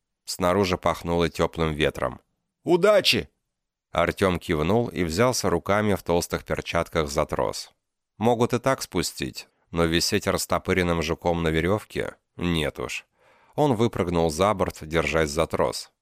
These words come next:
В грохот двигателя вплелся тонкий зуд лебедки. «Поехали, ниже, еще ниже». С парашютом прыгать с одной стороны страшнее,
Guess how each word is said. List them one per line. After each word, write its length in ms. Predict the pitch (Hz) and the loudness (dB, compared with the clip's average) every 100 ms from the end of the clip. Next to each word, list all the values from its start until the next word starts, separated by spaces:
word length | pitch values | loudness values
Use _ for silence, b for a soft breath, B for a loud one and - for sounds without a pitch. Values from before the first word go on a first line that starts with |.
| _ _ _ _ | _ _ _ _
В 120 | 82 | -4
грохот 400 | 80 87 92 82 | 2 2 2 -2
двигателя 540 | 73 85 90 - 87 82 | -2 0 0 -2 -2 -2
вплелся 460 | 82 80 82 - | 0 0 0 -4
тонкий 400 | - 78 78 - | -2 -2 -2 -6
зуд 260 | 76 78 - | -6 -6 -6
лебедки. 600 | 76 73 69 - - - _ _ _ _ _ | -8 -4 -4 -6 -16 -16 _ _ _ _ _
«Поехали, 720 | 76 76 78 78 107 120 120 _ _ | 0 2 2 0 -2 -4 -4 _ _
ниже, 540 | 76 78 80 92 98 - | -4 0 0 0 -2 -4
еще 440 | 76 76 - 85 87 | -6 -4 0 0 2
ниже». 440 | 92 95 104 101 _ _ _ _ _ - | 2 2 2 0 _ _ _ _ _ -16
С 100 | - | -2
парашютом 560 | 104 101 - 139 123 | 0 0 0 0 -2
прыгать 360 | 104 123 113 - | 2 2 2 0
с 80 | 104 | -2
одной 280 | 95 101 | 2 2
стороны 400 | - 95 92 95 | 2 0 0 0
страшнее, 840 | 92 95 90 - 110 113 87 58 | -4 0 0 -2 -2 0 0 0